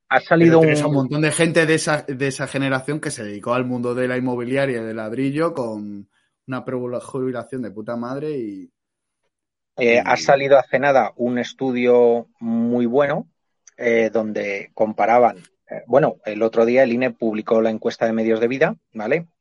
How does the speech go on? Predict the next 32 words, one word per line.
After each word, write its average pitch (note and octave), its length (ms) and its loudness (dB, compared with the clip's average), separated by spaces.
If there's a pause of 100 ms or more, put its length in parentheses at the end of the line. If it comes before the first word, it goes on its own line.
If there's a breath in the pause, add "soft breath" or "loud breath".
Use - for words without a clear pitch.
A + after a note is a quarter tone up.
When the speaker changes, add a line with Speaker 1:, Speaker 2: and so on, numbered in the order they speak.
Speaker 1:
Y A#2 560 0
ahí G#2+ 300 -2
aparecía, A#2+ 520 2
pues, - 320 -6
eh, - 160 -14 (280)
los A2 240 -8
pensionistas, G#2 1000 -4
eh, G2+ 140 -6
como F#2+ 240 -10
los F#2 180 -4
grandes G#2 400 -6
privilegiados, G#2+ 680 -2
que, G2+ 100 -12
oye, A#2 160 -2
que - 60 -16
se - 120 -16
lo F#2+ 80 -10
han B2+ 100 -4
ganado, C3 400 -2
es - 80 -16
que A2+ 120 -2
lo A#2 80 2
han B2 100 -2
pagado. A#2+ 340 0 (300)
O - 40 -20
sea, G2 140 -6
que G2 80 -4
no G2+ 80 -4
les A2+ 200 0
estamos A#2+ 360 2
regalando A2 460 2
nada D#3 320 4